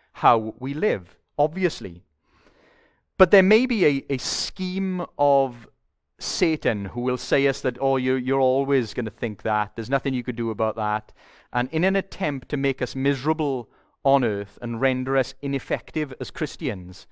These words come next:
it is a lie to say that we can't be controlled or renewed in our thinking as well. That's not gonna be, say that we're never gonna be tempted to think, or maybe you find your mind going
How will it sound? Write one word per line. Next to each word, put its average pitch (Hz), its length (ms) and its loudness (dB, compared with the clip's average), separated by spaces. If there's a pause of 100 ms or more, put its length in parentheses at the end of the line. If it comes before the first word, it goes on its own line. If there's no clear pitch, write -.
(300)
it 147 100 -2
is 151 160 4
a 147 100 4
lie 131 600 0
to 113 80 -12
say 113 240 -2
that 110 120 -4
we 120 100 -4
can't 123 340 -4
be 123 80 -8
controlled 113 640 -6 (380)
or 127 120 2
renewed 123 720 -2 (400)
in 127 100 2
our 117 180 4
thinking 113 720 -6 (200)
as 113 120 -6
well. 117 320 0 (640)
That's 185 220 6
not 247 180 2
gonna 226 140 0
be, 160 320 -6 (480)
say 147 260 2
that 135 100 2
we're 131 100 2
never 131 200 2
gonna 120 140 -4
be 113 100 -6
tempted 107 800 -6 (640)
to 113 80 -4
think, 101 340 -6
or 110 100 0
maybe 123 280 0
you 135 120 -4
find 127 300 -2
your 123 120 0
mind 113 500 -2
going 117 500 0